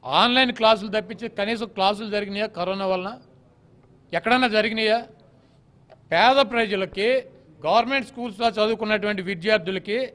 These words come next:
iPad-లు ఉన్నాయా? ఫోన్స్ ఉన్నాయా? కంప్యూటర్స్ ఉన్నాయా?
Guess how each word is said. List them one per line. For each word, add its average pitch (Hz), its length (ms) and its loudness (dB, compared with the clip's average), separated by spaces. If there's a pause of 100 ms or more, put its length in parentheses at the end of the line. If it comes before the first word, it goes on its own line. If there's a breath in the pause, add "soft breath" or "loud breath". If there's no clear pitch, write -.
(340 soft breath)
iPad-లు 208 360 2
ఉన్నాయా? 208 300 0 (1900)
ఫోన్స్ 240 300 4
ఉన్నాయా? 226 420 2 (1040)
కంప్యూటర్స్ 240 480 2
ఉన్నాయా? 214 400 4